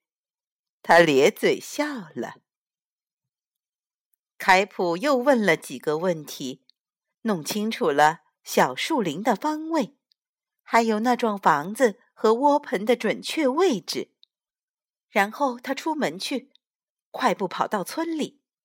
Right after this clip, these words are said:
他跑去找两只正跟着屠夫散步的猎狐犬。在这个阳光明媚的午后，杰米玛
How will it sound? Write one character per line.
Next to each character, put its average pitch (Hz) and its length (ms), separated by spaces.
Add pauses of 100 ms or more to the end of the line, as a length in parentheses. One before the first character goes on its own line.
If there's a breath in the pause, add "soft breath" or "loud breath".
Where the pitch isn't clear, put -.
(460)
他 - 160
跑 139 220
去 226 180
找 175 160
两 196 240
只 233 260 (300 soft breath)
正 202 220
跟 285 180
着 269 120
屠 - 220
夫 294 200
散 285 280
步 254 220
的 175 280 (280)
猎 359 240
狐 151 320
犬。 - 380 (1800)
在 208 180
这 208 180
个 175 440 (240)
阳 170 340
光 320 260
明 185 280
媚 294 180
的 185 140
午 135 200
后， - 440 (760)
杰 160 200
米 170 140
玛 156 280